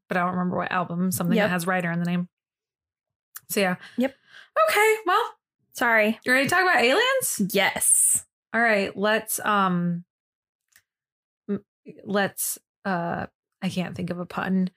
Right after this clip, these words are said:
Speaker 1: so let's just do it. Um,
Speaker 2: What do
Speaker 1: <laughs>
Speaker 2: U F Os do? Glide?
Speaker 1: Fly?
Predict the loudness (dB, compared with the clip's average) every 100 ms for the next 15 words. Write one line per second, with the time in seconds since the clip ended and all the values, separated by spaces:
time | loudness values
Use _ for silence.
0 | _ _ -10 -2 0 0 -2 -4 -6 -8
1 | -8 -10 _ _ _ _ 0 2 2 2
2 | 2 2 2 4 2 2 2 2 0 -2
3 | -2 0 0 2 2 2 -2 -10 -6 -4
4 | -4 -6